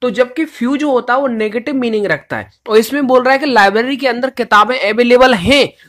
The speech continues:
तो इसका मतलब फ्यू या लिटिल का तो कोई मतलब है ही नहीं, इसका मतलब अब वाला ऑप्शन आएगा। दा वाला क्यों नहीं आया? क्योंकि आगे सेंटेंस में कुछ कहा नहीं गया है संपूर्ण मात्रा के बारे में, कुछ मीनिंग हमें समझ, सेंस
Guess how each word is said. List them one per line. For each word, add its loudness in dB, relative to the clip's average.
तो -6
इसका -6
मतलब -2
फ्यू -6
या -2
लिटिल -4
का -4
तो -10
कोई -8
मतलब 0
है -4
ही -4
नहीं, -4
इसका -6
मतलब -4
अब 2
वाला 2
ऑप्शन -8
आएगा। -10
दा 2
वाला 4
क्यों -4
नहीं -2
आया? 2
क्योंकि -4
आगे 0
सेंटेंस -6
में -6
कुछ -10
कहा -4
नहीं -6
गया -4
है -6
संपूर्ण -10
मात्रा -8
के -16
बारे -18
में, -20
कुछ -12
मीनिंग -6
हमें -8
समझ, -10
सेंस -14